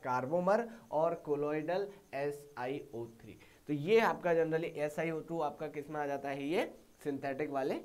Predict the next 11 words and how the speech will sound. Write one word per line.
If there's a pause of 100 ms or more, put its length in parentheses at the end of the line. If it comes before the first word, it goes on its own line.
(200)
part
में
आ
जाता
है। (300)
तो
ये
आपके
क्या
है
generally